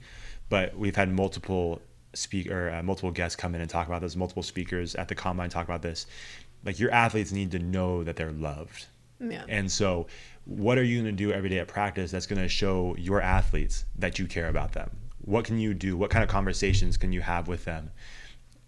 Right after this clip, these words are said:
Speaker 1: every day? It's like, okay, I, I need to go in and I need to talk to, I need to talk to each athlete for a couple minutes and ask them, "Hey, how's life? Hey, how, how do you feel like you're performing here? Hey, how is the classroom going?" Whatever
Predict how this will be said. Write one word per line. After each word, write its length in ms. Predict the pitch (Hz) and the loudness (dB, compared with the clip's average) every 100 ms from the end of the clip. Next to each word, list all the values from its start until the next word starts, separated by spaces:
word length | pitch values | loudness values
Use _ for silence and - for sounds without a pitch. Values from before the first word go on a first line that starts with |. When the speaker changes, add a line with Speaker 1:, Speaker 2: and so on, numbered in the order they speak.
| - | 0
Speaker 1:
every 180 | 110 101 | 2 2
day? 140 | 92 | 2
It's 120 | 90 95 | 0 0
like, 120 | 92 | -2
okay, 100 | 87 | 0
I, 220 | 87 98 | 2 2
I 40 | - | 4
need 100 | 104 | 4
to 60 | |
go 200 | 104 98 | 4 2
in 140 | 95 90 | 2 0
and 200 | 85 85 | -2 -4
I 60 | |
need 160 | 85 87 | -4 -2
to 60 | 85 | -2
talk 280 | - 85 - | -2 -4 -4
to, 320 | - 87 80 - - - - - - | -4 -4 -6 -8 -12 -16 -18 -14 -4
I 60 | |
need 140 | 98 90 | 0 0
to 80 | 90 | -2
talk 240 | - 85 | -2 -4
to 100 | - | -4
each 200 | 107 95 - | -6 -4 -2
athlete 360 | 87 82 87 | -4 -4 -6
for 80 | - | -4
a 60 | 85 | -4
couple 260 | 95 87 | -4 -2
minutes 300 | 87 85 82 | -4 -4 -6
and 140 | 87 82 | -6 -4
ask 260 | 87 85 | -4 -4
them, 180 | 90 82 - - | -6 -8 -12 -8
"Hey, 240 | 90 82 - - - - - - | -6 -6 -10 -20 -20 -20 -20 -18
how's 240 | - 101 85 | -2 0 2
life? 320 | 85 73 - - - - - - | -2 -4 -10 -20 -20 -20 -20 -8
Hey, 400 | - 95 90 - | 0 4 8 8
how, 400 | - 98 101 98 - | 6 6 4 4 4
how 100 | 98 | 4
do 60 | |
you 80 | 98 | 4
feel 160 | 92 101 | 4 4
like 180 | 90 82 | 4 2
you're 120 | 87 | -2
performing 560 | - 80 92 80 76 78 | -4 -2 0 0 -4 -6
here? 340 | - 90 85 | -6 0 0
Hey, 200 | 80 95 | 2 2
how 240 | 82 95 98 | 4 2 2
is 120 | 82 | 0
the 60 | 87 | -4
classroom 400 | - 90 87 87 | 0 -2 0 -2
going?" 180 | 90 87 | 0 6
Whatever 540 | 117 139 131 113 - | 8 8 8 8 4